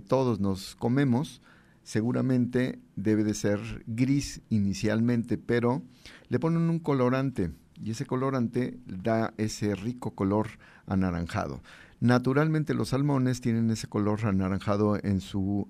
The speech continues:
en su músculo, en su carne, porque se alimentan de crustáceos.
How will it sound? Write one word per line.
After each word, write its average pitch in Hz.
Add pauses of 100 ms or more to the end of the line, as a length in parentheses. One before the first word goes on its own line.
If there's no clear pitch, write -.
en 90
su -
músculo, 123 (720)
en 101
su -
carne, 127 (480)
porque 131
se 120
alimentan 117
de 104
crustáceos. -